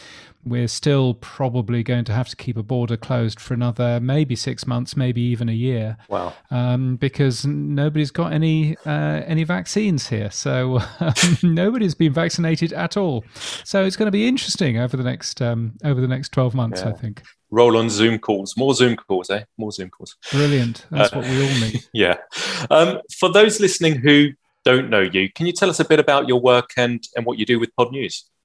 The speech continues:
Speaker 1: Yes, so I'm a, um, well, I've worked in the audio space for the last thirty years. You can tell that I'm a Brit.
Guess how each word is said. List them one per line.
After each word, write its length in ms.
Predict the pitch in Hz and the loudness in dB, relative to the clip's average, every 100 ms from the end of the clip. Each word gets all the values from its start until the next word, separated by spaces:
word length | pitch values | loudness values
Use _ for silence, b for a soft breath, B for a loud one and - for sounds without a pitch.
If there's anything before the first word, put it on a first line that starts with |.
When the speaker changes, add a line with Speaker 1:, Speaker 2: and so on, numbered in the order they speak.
| _ _ B B B _ _ B B B B | _ _ B B B _ _ B B B B
Speaker 1:
Yes, 200 | 220 175 | 0 0
so 160 | - 190 | 2 2
I'm 240 | 185 180 | 4 4
a, 420 | 180 170 165 160 | 2 2 2 0
um, 520 | - 151 147 139 139 143 | 0 0 2 0 -2 -4
well, 160 | 123 | -2
I've 160 | 117 - | -2 0
worked 240 | 156 156 | 0 2
in 160 | 147 131 | 0 2
the 160 | 131 - | 0 0
audio 360 | 160 131 127 | 0 2 2
space 320 | 120 - 127 - | 0 0 0 0
for 100 | 123 | -4
the 80 | |
last 320 | 120 123 113 - | -2 -2 -2 -2
thirty 320 | 139 120 123 | -2 0 -2
years. 340 | 117 131 123 | 0 2 0
You 60 | 123 | -2
can 140 | 123 | -4
tell 180 | - 131 | -2 0
that 80 | 120 | 0
I'm 160 | 117 | -2
a 60 | 107 | -4
Brit. 480 | 117 156 160 - | 0 0 0 -4